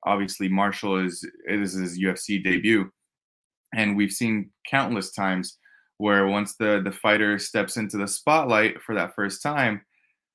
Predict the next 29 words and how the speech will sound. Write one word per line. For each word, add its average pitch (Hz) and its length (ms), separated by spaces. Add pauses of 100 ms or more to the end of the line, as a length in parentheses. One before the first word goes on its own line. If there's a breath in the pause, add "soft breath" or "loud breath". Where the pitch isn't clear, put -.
(140)
uh, 107 260
it, 113 400
it, 117 180
they 143 240 (180)
fight 165 180
a 165 40
little 160 200
bit 151 180
differently. 107 540
It's - 180
not 139 160
the 127 60
same. 117 360
Some 127 240
people 139 260
have 127 260
that 123 220 (300)
adjustment 107 640
period 95 360
where 101 160
it 98 180
takes 127 280
them 113 120
a 95 80
fight 107 260
or 98 140
two 107 200
fights 98 380
to, 92 240